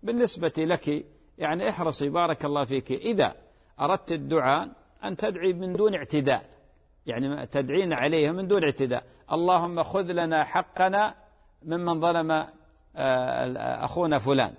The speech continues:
مثلًا، "اللهم إن أخي مظلوم فانتصر له" مثلًا، واضح؟ لأنه أحيانًا بعض ال-، ال-، يعني بعض الدعاء، آه، ما يستجيبه الله. لماذا؟ لأن يكون فيه إثم. يعني مثلًا:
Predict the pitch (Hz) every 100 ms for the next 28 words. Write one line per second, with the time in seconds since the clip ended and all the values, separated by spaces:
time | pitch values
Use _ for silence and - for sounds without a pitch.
0 | - 147 120 85 - _ _ _ _ _
1 | _ _ - _ _ _ _ _ 143 175
2 | 170 170 160 165 165 165 170 165 156 156
3 | 160 185 180 143 160 143 170 151 151 160
4 | 143 131 147 123 101 87 - _ _ -
5 | 127 139 156 165 - - _ - 156 160
6 | - 202 208 180 156 175 160 160 151 143
7 | 135 - - _ _ - 131 127 120 113
8 | 107 107 - 120 101 110 104 - - -
9 | 127 170 175 160 151 131 139 135 - -
10 | _ _ _ _ _ - 127 135 170 208
11 | - 175 156 165 151 151 151 139 143 156
12 | 151 123 120 - - _ - 131 147 170
13 | 170 165 165 165 190 170 180 165 185 139
14 | 117 76 - _ - - - 123 170 190
15 | 139 107